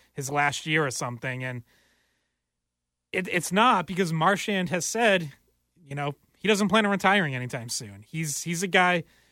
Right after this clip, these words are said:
who, in the past, hi-, his exact comment was, "You're gonna have to drag me off the ice."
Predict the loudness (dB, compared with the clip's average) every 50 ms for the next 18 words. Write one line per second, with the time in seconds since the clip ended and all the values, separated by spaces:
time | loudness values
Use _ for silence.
0 | _ _ _ _ _ _ _ _ -6 -4 -4 -2 -4 -4 -6 -8 _ _ _ _
1 | -20 -20 -20 _ -6 -2 0 0 2 4 4 4 6 6 4 2 0 -4 -4 -4
2 | -6 -6 -6 -6 -6 -6 -6 -12 _ -16 -14 -12 -8 -4 0 0 0 2 2 0
3 | 0 0 0 0 -2 -2 -4 -6 -10 -12 _ -12 -8 -4 0 0 0 -2 -4 -10
4 | -12 -10 -6 -2 0 2 2 2 2 0 0 0 -2 -4 -6 -4 -2 0 0 0
5 | 0 0 -2 -4